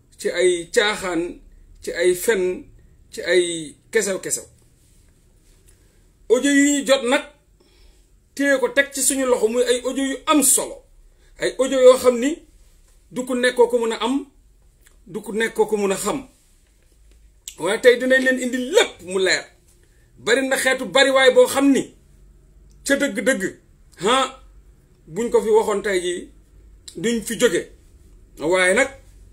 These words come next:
ay audio yoo xam ni, dañ leen di benn bennal, dinañ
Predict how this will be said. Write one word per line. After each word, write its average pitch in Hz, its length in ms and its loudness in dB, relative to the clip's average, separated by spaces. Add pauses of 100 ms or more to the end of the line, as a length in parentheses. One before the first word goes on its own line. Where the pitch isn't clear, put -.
ay 190 220 0
audio 254 220 0
yoo 220 160 6
xam 190 220 -4
ni, 214 100 -6 (720)
dañ 269 220 4
leen 277 140 2
di 254 100 -4
benn 277 240 4 (100)
bennal, 208 340 4 (1200)
dinañ 254 580 -2